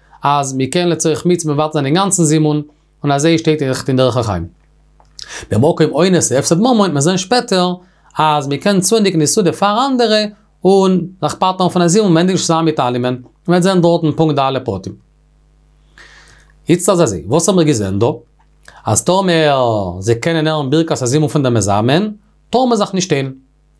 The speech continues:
דאס איז שיטת המחבר, דער אחרונים דינגער זאך, ווייל טאקע אין סימן קוף פ"ג האבן מיר געלערנט. אז אייניקע צייטן פילט מען זאך, מיט בנזשן גאנץ און בנזשן בלחש, מיט די שוצה פון דער מזמן.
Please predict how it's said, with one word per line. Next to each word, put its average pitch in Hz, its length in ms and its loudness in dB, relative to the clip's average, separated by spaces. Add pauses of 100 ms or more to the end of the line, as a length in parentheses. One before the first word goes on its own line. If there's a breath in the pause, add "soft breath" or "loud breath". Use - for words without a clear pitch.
(360 loud breath)
דאס 214 200 2
איז 185 80 4
שיטת 190 320 0
המחבר, 135 480 0
דער 120 100 2
אחרונים 160 380 0
דינגער 175 240 2
זאך, 101 420 -6 (280 soft breath)
ווייל 98 140 -4
טאקע 190 220 -2
אין 175 80 0
סימן 175 220 2
קוף 180 200 0
פ"ג 151 200 0
האבן 170 100 4
מיר 135 100 2
געלערנט. 120 440 0 (380 soft breath)
אז 117 120 -2
אייניקע 156 280 -2
צייטן 156 260 -4
פילט 180 220 0
מען 170 80 2
זאך, 135 260 0
מיט 123 200 0
בנזשן 139 340 0
גאנץ 143 300 -2
און 127 100 -4
בנזשן 151 300 0
בלחש, 143 420 0
מיט 123 100 -4
די 120 60 -2
שוצה 147 340 0
פון 151 120 0
דער 131 80 0
מזמן. 110 400 0